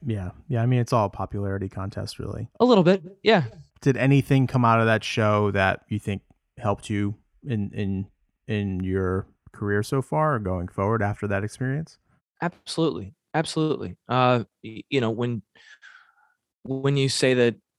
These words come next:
Speaker 2: that, uh, it's gotten me gigs,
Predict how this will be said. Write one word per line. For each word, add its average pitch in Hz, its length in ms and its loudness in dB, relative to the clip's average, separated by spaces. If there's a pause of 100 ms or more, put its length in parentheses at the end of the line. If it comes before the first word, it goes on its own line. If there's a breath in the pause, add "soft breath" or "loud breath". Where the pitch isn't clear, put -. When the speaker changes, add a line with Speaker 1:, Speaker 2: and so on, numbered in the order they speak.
(160)
Speaker 2:
that, 113 500 0 (180)
uh, 107 360 -2 (420)
it's 135 180 -4
gotten 113 200 0
me 104 80 -4
gigs, 101 500 -8